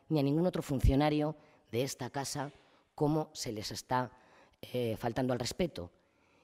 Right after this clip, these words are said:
Y, consejero, recapacite, recapacite, porque puede o no puede, eh, estar de acuerdo en lo que el señor Martínez dijo del señor Pizarro,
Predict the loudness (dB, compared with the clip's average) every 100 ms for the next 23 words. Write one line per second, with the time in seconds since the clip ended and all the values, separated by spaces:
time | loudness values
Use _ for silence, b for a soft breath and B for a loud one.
0 | b -6 -4 -2 -2 0 2 2 -2 -2
1 | 0 -2 -2 -6 -8 _ _ _ _ _
2 | -8 -6 -6 -6 -2 -2 -2 -8 b b
3 | b b b _ -4 -4 -2 2 4 6
4 | 6 4 2 2 -2 -4 b b b b
5 | -8 -4 -2 -2 -4 -6 -2 0 2 2
6 | 2 2 4 0 -2 -20 _ _ _ -20
7 | -14 -6 -4 -2 -4 -4 -6 -6 -4 -4
8 | -2 -2 -2 -2 -2 -2 0 0 0 -2
9 | -2 -6 0 0 0 -4